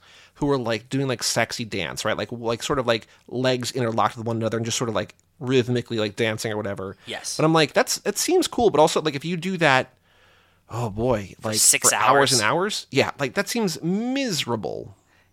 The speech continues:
Speaker 2: Yeah, they probably had to, like, ice down their hammies afterwards. You
Speaker 1: Yeah.
Speaker 2: know, like, that would be, <laughs> like, a lot.
Speaker 1: So Mark Wahlberg getting off the toilet in Four Brothers.
Speaker 2: Yeah, <laughs> exactly. A lot of mineral ice,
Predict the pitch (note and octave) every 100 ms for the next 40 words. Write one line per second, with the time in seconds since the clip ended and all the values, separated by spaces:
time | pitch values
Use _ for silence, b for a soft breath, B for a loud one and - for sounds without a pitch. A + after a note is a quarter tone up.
0 | _ G#2+ A#2+ G#2+ G#2+ A2 - D3+ A#2+ A2
1 | G#2 G2 - A2+ A2+ - G#2 G2+ G2 G2+
2 | G#2 B2+ A2+ G2+ F2 - C2+ C2 A#1+ -
3 | - - _ _ _ _ _ _ _ A2
4 | G2 G#2+ A#2+ G#2+ G#2+ A#2 A#2 A#2 A#2+ G#2+
5 | - - - - - B B B - G2+
6 | A#2 A#2+ C3+ C3+ C3+ C3 B2 B2 B2 A#2+
7 | A#2+ B2 A#2+ G#2 - A#2 A#2 D#3 - -
8 | - - C3 D#3+ - - - - - G#3
9 | F3+ - B2+ A#2+ D3+ C#3 D#3+ F3 D3 C#3+
10 | D3 C3+ C#3+ D#3 C#3+ -